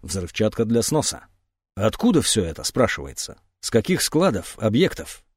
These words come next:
Колька вспомнил, как ещё в начале года, наведавшись в кабинет командования У В Р, когда батя пообещал очередную восторженную характеристику для нарсуда,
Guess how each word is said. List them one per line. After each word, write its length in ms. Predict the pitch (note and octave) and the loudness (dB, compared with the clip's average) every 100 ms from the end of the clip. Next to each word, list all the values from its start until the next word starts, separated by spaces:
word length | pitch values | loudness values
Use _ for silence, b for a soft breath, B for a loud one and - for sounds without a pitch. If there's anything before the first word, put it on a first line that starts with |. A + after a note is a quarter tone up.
| _ _ _ _ _ | _ _ _ _ _
Колька 280 | - G#3 G3+ | 2 4 4
вспомнил, 460 | - - D#3 D3+ C3 | 0 4 4 6 4
как 180 | C3 | 2
ещё 280 | B2+ A2+ D#3+ | 0 0 2
в 20 | |
начале 400 | B2+ B2 C3 A#2+ | 2 2 2 2
года, 480 | A#2+ F3 C#3+ F2 D2 E2 | 4 2 2 0 -6 -4
наведавшись 1000 | F#2+ A2+ A#2 G#2+ A2 B2+ A#2 - A#2 | 0 2 2 2 0 2 0 0 -4
в 80 | - | -2
кабинет 420 | - A2+ A#2 A#2+ | -2 2 2 2
командования 760 | - A2 A2+ G#2 G#2 G#2+ G#2+ G#2+ - | 2 2 2 2 2 2 4 2 0
У 140 | G2+ | 0
В 120 | F#2+ | 2
Р, 300 | G2 G#2+ B2+ | 2 4 2
когда 320 | A#2 F#2+ G2+ | 0 0 0
батя 300 | F#2 G#2 G#2 | 2 2 0
пообещал 560 | A#2 G2 F#2 F#2 A2+ G#2+ | 0 -2 -2 -2 0 0
очередную 580 | G#2 - A2 G#2+ A#2 G#2 | -2 -4 -2 0 2 2
восторженную 640 | G2+ - A#2 F2 F2+ F2+ | 0 0 -2 -2 -4 -4
характеристику 680 | F2 F#2 - G2 G#2 - - | -6 -8 -4 -2 -2 -4 -8
для 160 | F2+ G2 | -4 -2
нарсуда, 560 | F#2+ F2 F2 F#2 E3 | -2 -4 -6 0 0